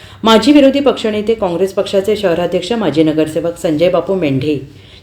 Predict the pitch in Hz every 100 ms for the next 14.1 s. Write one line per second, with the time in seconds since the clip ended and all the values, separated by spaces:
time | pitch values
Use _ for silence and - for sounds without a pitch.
0 | - 175 208 202 185 208 220 214 208 214
1 | 170 - 190 208 208 147 151 156 143 131
2 | 131 131 160 156 165 190 185 196 214 214
3 | 220 - - - - 208 240 233 240 247
4 | 254 - - - 190 226 247 226 226 190
5 | 175 190 151 175 160 139 143 185 196 208
6 | - 175 175 190 190 165 165 170 165 147
7 | 170 170 - 147 151 127 123 123 120 120
8 | - - - - - 214 226 226 277 277
9 | 240 196 190 214 196 196 208 208 190 170
10 | 180 185 170 151 143 139 - - - -
11 | - - 202 202 202 254 247 196 175 196
12 | 190 196 190 185 233 190 160 170 170 190
13 | 180 135 135 170 165 170 151 143 127 127